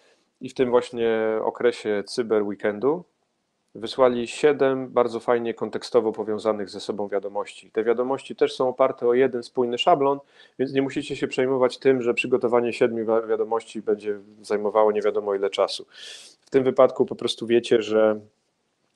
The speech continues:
możecie wykorzystać jeden szablon, nieznacznie zmienić, e, kopię i ofertę i w taki stosunkowo prosty sposób będziecie mogli,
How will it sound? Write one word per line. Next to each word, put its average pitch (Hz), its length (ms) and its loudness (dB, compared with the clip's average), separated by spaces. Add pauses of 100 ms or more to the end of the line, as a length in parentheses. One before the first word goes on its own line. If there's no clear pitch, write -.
(140)
możecie 110 320 -6
wykorzystać 110 560 -2
jeden 110 280 2
szablon, 139 440 2 (260)
nieznacznie 123 580 0
zmienić, 113 640 -6 (640)
e, 101 40 -6
kopię 123 440 0
i 113 80 2
ofertę 123 540 2 (1120)
i - 40 -12
w - 80 -16
taki 160 260 0
stosunkowo 139 960 4
prosty 131 300 -2
sposób 123 460 -4
będziecie 113 420 -8
mogli, 107 640 -6